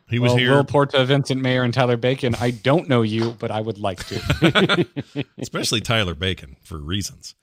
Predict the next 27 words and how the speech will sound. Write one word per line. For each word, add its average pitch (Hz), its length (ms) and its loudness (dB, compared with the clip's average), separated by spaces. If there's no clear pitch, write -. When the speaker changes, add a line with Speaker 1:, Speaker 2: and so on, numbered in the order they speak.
Speaker 1:
Um, 117 400 -2
but, 123 260 -4
uh, 113 240 0
yeah, 117 320 0
uh, 101 380 -2
I 104 60 -6
saw 107 240 -6
Will 104 180 -4
last 101 300 -4
year, 104 180 -4
and 82 260 -10
he's 92 240 -16
just - 240 -12
the 85 60 -20
nicest 87 400 -14
dude 80 180 -10
ever, 76 240 -12
and 73 220 -16
big 110 140 -6
thanks 92 220 -6
to 90 60 -6
him 95 160 -4
and 92 80 -4
everybody 104 320 -2
in 120 100 0
this 120 140 -2
group 147 300 -2